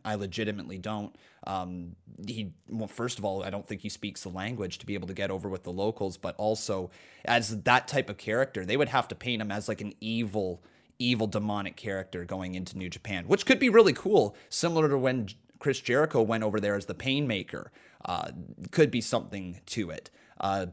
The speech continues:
C Wrestling, your thoughts on possibly Bray Wyatt going to New Japan?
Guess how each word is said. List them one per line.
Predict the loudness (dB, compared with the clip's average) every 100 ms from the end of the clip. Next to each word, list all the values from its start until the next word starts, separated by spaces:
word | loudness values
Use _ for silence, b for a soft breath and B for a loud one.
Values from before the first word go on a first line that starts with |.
| -6
C | 2 4
Wrestling, | 6 4 2 2
your | 6
thoughts | 8 8 6
on | -2 -2 -6 -8
possibly | 2 4 4 2
Bray | 4 4
Wyatt | 4 2 2
going | 0 0
to | -2
New | -6
Japan? | -6 -6 -6 -6